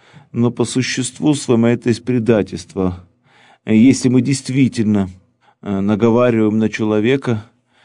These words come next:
клевещем на него, то, как правило, мы ведь, э, предаем. Этот человек, э, каким-то образом, э,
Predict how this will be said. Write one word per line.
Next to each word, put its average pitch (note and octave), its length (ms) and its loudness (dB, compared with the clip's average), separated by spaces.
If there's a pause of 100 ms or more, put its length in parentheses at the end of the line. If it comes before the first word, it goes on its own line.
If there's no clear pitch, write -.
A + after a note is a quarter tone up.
(260)
клевещем B2+ 880 2 (160)
на A2 180 -2
него, G2+ 640 0 (500)
то, A2 340 2
как G#2 260 -6
правило, C3 580 2
мы A#2 420 0
ведь, A2 420 -2
э, G#2+ 600 -2
предаем. A2 880 2
Этот G2+ 320 -6
человек, G#2+ 640 -2 (480)
э, G#2 160 -8
каким-то A2 500 -2
образом, A2 580 0 (440)
э, G2+ 320 -4